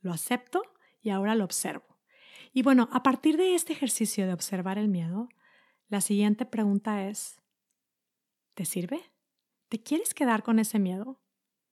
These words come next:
¿Hasta cuándo quieres estar con ese miedo? ¿Quieres vivir con ese miedo?". Y la verdad es que en el momento en donde nos cuestionamos esto, yo creo que viene naturalmente un, "No, no me sirve, no quiero estar aquí".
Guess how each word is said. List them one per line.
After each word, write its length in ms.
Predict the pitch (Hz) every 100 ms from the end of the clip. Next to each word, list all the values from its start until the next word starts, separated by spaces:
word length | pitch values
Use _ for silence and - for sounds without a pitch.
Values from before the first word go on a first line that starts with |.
| _ _ _ -
¿Hasta 240 | - 247
cuándo 400 | - 294 330 339
quieres 340 | - 269 262 247
estar 300 | - 233 -
con 160 | 226
ese 200 | 214 -
miedo? 300 | 208 214 165 _ _ _ _ _ _ _ -
¿Quieres 240 | 262 294
vivir 320 | 302 285 370 - - _
con 180 | - 302
ese 180 | 330 330
miedo?". 280 | 320 320 330
Y 100 | 262
la 140 | 262 262
verdad 340 | 269 285 349 - - - - - -
es 200 | 294 -
que 320 | 349 349 -
en 140 | 262 240
el 120 | 233
momento 380 | 240 262 269 320
en 60 |
donde 180 | 311 240
nos 140 | 196
cuestionamos 640 | - 190 - 202 202 247 269
esto, 380 | 262 - 262 269
yo 260 | 196 233 220
creo 180 | 254 262
que 120 | 233
viene 400 | 208 208 202 208
naturalmente 960 | 208 208 202 196 202 214 233 226 226 254
un, 280 | 240 233 226 - - _ _ _ -
"No, 560 | 247 311 359 208 - _
no 140 | 226 269
me 100 | 311
sirve, 420 | 339 339 285 214
no 160 | 233
quiero 180 | 240 302
estar 300 | 320 - 294
aquí". 480 | 294 - 311 202